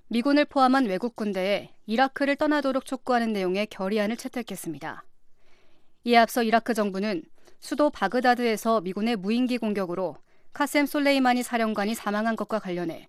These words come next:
이라크에 대한 주권 침해라고 규정했습니다. 아델 압-, 아델 압둘 마우디 이라크 임시총리는 이날 의회에서 이라크와 미국의 이해관계가 크게 달라지고 신뢰관계가 깨지고 있다고 말했습니다.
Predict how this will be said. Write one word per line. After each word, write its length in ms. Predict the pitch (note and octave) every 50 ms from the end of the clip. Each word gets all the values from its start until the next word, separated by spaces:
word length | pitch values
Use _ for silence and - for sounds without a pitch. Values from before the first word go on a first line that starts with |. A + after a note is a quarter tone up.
| - - - _ - - - - -
이라크에 440 | G#3+ A#3+ B3 - - C4+ C4 B3+
대한 380 | A#3 A3+ G#3 G3+ A3+ A3+ A3 F3+
주권 360 | - - G#3 - B3+ B3+ C4
침해라고 480 | - - - C#4 C4+ B3 A3 G3 - D#3+
규정했습니다. 800 | - - D#3 F#3 F#3 F3+ E3 - - D#3 C#3+ - C3+ A2+ - - - _ - - - - - - - - - - - - - - - - -
아델 280 | - G#3 G#3+ C4 C#4 C4+
압-, 140 | C4 B3+ A#3 - - - - - - - - - -
아델 280 | - G#3 G#3+ C4 C4+ C4+
압둘 260 | C4 B3+ - C4+ C4+
마우디 400 | B3+ B3 A3+ A3 G#3+ A3+ A#3+ A#3+
이라크 380 | G#3+ G3 G3 G3+ - - A#3+ A3
임시총리는 720 | F#3 F#3 F3+ B3 A3+ - - A3+ G#3+ G#3 G3+ G#3 A3 A3
이날 240 | - F3 F#3 G3 G3+ F#3
의회에서 580 | F3+ E3 F3+ G#3+ F#3+ D#3+ - - F#3+ D#3 C3+ - - - _ - - - - - - - -
이라크와 460 | A3 A#3 C4 - - - C#4 C4+ C4
미국의 440 | A3+ A3+ G#3+ A3 G#3 A#3 A#3+ A#3 F#3+
이해관계가 640 | E3+ G3 A#3 A3 G#3+ G3+ G3 F#3 F3+ F3+ F#3 G3+ G#3
크게 240 | - - C#4 F#3+
달라지고 640 | F3+ - - F3 F3 F#3+ G3 - F3+ F3 F3+ E3 A2 - - - _ - - -
신뢰관계가 720 | - - - C#4 C#4 C#4 C4+ B3 A3 A3+ G#3+ G#3+ - A#3
깨지고 420 | A#3+ - D4+ D4 C4 C#4 C4 - A#3+
있다고 300 | G#3+ - - F3 D#3+ D#3+
말했습니다. 680 | E3 E3 D#3+ D#3 - - D#3 D3 - D#3 D3 A#2 -